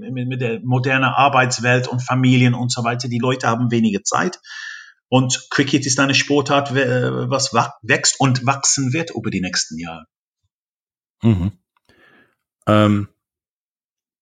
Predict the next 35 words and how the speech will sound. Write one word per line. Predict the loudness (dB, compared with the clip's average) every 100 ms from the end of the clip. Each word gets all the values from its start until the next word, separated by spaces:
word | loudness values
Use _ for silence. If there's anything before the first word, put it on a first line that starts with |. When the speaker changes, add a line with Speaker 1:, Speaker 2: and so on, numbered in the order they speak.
| _ -4
Speaker 2:
also | 0 2 2
hatte | 2 2
so | 4
eine | 2 -2 -4 -2
<laughs> | -2 0
quasi | 0 2 0
Flüchtlingskrise | 2 2 2 -2 -6 -6 -2 2 2
doch | 0 -2
was | -4 0
Positives, | 2 2 2 -2 -4 -2
zumindest | -2 -2 -2
für | -2
Cricket, | 0 2 0 -2 -18 -20 -20 -20 -14 0
ähm, | 2 2 -2 _ _ _ _
dass | -6 -2
Cricket | 0 2 2 0
in | 2
Deutschland | 2 2 0 0
halt | 0 0
wächst | 0 -2
und | -4 -4
auch | -4
Know-how | -4 -2 2 2 2 -4 _ _ _
quasi | -4 -2 -2
Speaker 1:
Auf, | -4
auf | 0
jeden | 2 2
Speaker 2:
ein- | 2
Speaker 1:
Fall. | 2 4
Vor | 2
fünf | 2 0 2
Jahren | 2 4 4 4
war | 4
das | 2 2
so, | 2 2